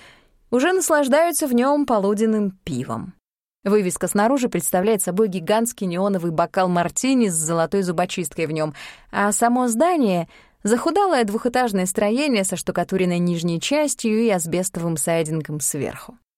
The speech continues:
К Магнолии примыкают различные улицы, ведущие в лесистые жилые районы.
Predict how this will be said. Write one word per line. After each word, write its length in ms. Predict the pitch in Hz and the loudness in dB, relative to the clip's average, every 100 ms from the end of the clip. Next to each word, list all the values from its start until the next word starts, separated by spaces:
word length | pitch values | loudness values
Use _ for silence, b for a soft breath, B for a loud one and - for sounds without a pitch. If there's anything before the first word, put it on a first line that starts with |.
| _ _ _ _ | _ _ _ _
К 80 | 208 | 0
Магнолии 500 | 226 269 381 330 262 | 2 4 2 2 2
примыкают 580 | 262 240 247 320 285 269 | 2 2 2 2 2 0
различные 640 | 247 233 285 - 262 269 | 0 2 0 0 0 2
улицы, 440 | 269 214 - 180 | 2 0 0 -2
ведущие 580 | 165 170 208 - 202 180 | -2 0 0 0 0 0
в 60 | 170 | 0
лесистые 560 | 170 - 208 - 185 | -2 -2 -2 0 0
жилые 420 | 165 185 185 185 | 2 2 2 2
районы. 640 | 190 202 165 139 127 - | 2 0 0 -4 -6 -10